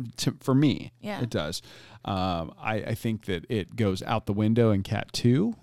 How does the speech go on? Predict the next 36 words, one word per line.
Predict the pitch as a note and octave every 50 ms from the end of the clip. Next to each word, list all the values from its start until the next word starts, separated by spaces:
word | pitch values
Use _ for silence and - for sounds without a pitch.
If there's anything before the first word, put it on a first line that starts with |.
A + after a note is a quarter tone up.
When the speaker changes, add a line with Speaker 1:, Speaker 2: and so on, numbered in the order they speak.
| -
Speaker 1:
and | - G#2 G2 G2
it | E2+ - - -
comes | - - A2+ G2+ G2 G2
back | F#2+ - A2+ A#2 A2+ A2+ - -
a |
little | G#2+ A2 C#3+ A3 C4+ D#4 D#4+ D4+ C#4
bit | B3 A3+ G#3+ -
in | - D#3
Cat | - - C3 B2 - _
three. | - A#2 G#2 F#2+ F2 G#2 G#2 F#2 - -
Speaker 2:
And | G2+
Speaker 1:
But | - G#2
Speaker 2:
Cat | B3+ C4 D4 - -
three | - B3+ B3+ C4+ B3 A3+
had | G#3+ G#3 -
a | - E3+
thicker | - - - - - E3 E3
head | D#3+ D#3+ F3+ E3 D#3+ D3+
after | D#3 D#3+ - - - D#3+
they | D3+ D3+ D3+ D#3+ D#3
had | D3+ D#3 E3 -
poured | - - D#3+ D#3+ D#3+ D#3 D3+
it | C#3+ -
from | - - E2+ D#2+
the | D#2 -
tap. | - - D3 - E2+ D2 - -
Speaker 1:
Mm-hmm. | A#2 F2 D#2 F#2+ F2+ F2+ G2 C3+ G3 - _
Speaker 2:
So, | _ - - - A2 A2 E2 G2+ E3 F#3+ - _ _ _ _ _ - - -
and | - F3+ F3+ E3+
a, | E3 E3 D#3+ D3 - - -
a | E3+ F3
darker | D#3+ C#3+ F3+ F3+ F#3+ - F#3 D#3+
golden | C#3 - D#3 D#3 D#3+ D#3+ D#3+ D3+ C#3 C#3 C#3
color. | - - - E3+ D3+ C3+ - - - - - _ _ _ _ _ _ _ - - - - _ _ -
Speaker 1:
Yes. | C3+ A#2+ B2 G#2+ - A2+ G#2+ - - - - - -
And | C#3 C3+ B2+ C3 C#3 G2